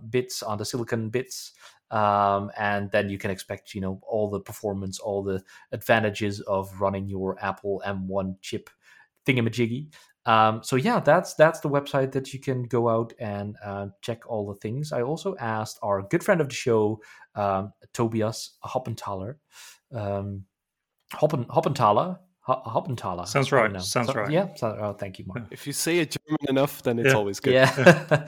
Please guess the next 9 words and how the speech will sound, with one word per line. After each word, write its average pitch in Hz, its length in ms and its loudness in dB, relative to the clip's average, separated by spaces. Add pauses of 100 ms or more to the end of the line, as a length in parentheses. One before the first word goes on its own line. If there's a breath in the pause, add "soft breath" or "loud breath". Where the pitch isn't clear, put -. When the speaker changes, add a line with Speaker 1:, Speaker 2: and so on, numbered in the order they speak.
(120)
Speaker 1:
<laughs> - 120 -10
Tobias 156 420 6
Hoppenthaler. 98 640 -2 (460 loud breath)
Um, 127 760 10
so, 135 480 6
but 120 160 2
he 123 80 -2
doesn't 101 260 -4
mind. - 220 -12